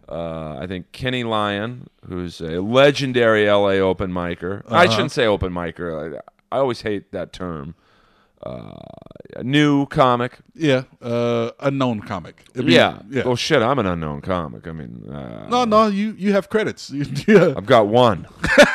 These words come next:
Speaker 2: <laughs>
Speaker 1: and it's not this podcast. Uh, and, uh, Josh Martin, who's, uh, I guess you could say, uh, he's a Comedy Store employee, but he's a very funny comic. They almost got into a fight,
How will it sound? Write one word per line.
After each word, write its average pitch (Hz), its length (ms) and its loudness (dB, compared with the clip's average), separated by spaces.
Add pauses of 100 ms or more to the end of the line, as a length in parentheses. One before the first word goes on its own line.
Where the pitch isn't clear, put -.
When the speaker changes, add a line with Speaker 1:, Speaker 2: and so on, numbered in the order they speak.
Speaker 2:
<laughs> - 500 0
Speaker 1:
and 196 280 0
it's - 200 -6
not 120 180 0
this 117 160 -4
podcast. 98 920 -2 (720)
Uh, 80 680 -4
and, 104 340 -4
uh, 90 260 -2
Josh 127 380 2
Martin, 120 380 -4
who's, 101 380 -4
uh, 92 260 -2
I 90 100 -4
guess 90 220 -14
you 92 60 -12
could 90 100 -18
say, 92 340 -6
uh, 80 520 -8
he's 67 160 -12
a - 20 -20
Comedy 110 260 -2
Store 110 240 0
employee, 101 460 -2
but 98 160 -4
he's 95 160 -8
a - 20 -14
very 95 160 -4
funny 95 240 -8
comic. 90 460 -10
They 101 300 -6
almost 101 340 -8
got 101 140 -2
into 98 200 -4
a 95 60 -2
fight, 107 420 -4